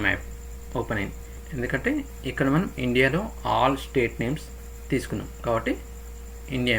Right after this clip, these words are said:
మ్యాప్. ఇక్కడ మనం ఏ నేమ్స్ అయితే తీసుకుంటామో దానికి సంబంధించిన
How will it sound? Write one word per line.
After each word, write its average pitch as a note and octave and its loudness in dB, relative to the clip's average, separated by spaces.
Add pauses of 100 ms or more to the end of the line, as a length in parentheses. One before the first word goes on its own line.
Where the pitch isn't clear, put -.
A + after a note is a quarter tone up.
మ్యాప్. G2+ -4 (380)
ఇక్కడ C#3 4 (100)
మనం F3 4 (500)
ఏ - 6 (180)
నేమ్స్ C#3+ 2
అయితే C3+ -2
తీసుకుంటామో A#2 -2 (320)
దానికి B2 2
సంబంధించిన B2 -2